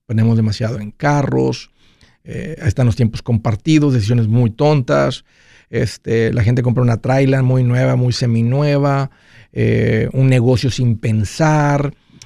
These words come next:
eh, andan prestando dinero sin pen-, sin entender lo que eso, lo que eso causa. Entonces, es como que pérdida tras pérdida, error tras error tras error, y uno llega hasta a creer, ¿verdad? Como dije ayer, ¿verdad? "Ah, es la cruz que nos,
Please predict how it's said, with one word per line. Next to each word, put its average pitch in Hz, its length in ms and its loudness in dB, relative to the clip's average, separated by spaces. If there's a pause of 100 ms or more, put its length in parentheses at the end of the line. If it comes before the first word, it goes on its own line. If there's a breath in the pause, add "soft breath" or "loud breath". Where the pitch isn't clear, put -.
eh, 120 160 0
andan 120 280 2
prestando 123 480 0
dinero 120 400 2
sin 117 260 0
pen-, 113 240 -2
sin 120 180 2
entender 120 760 2
lo 131 160 -4
que 123 80 -2
eso, 127 240 -2
lo 131 160 -2
que - 80 -4
eso 120 180 -2
causa. 147 720 0 (180 loud breath)
Entonces, 151 360 0 (160 loud breath)
es 151 160 -2
como 170 200 2
que 160 120 0
pérdida 131 480 0
tras 131 200 -2
pérdida, 127 400 2
error 123 340 2
tras 131 220 -4
error 123 320 2
tras 120 220 -2
error, 127 260 2
y 131 60 4
uno 147 80 2
llega 151 220 4
hasta 147 160 -2
a - 60 -6
creer, 135 300 2
¿verdad? 135 200 2
Como 131 160 0
dije 127 180 0
ayer, 135 220 2
¿verdad? 131 200 0 (300 loud breath)
"Ah, 131 400 2
es 139 80 4
la 139 140 2
cruz 135 240 2
que 165 80 -8
nos, 131 160 2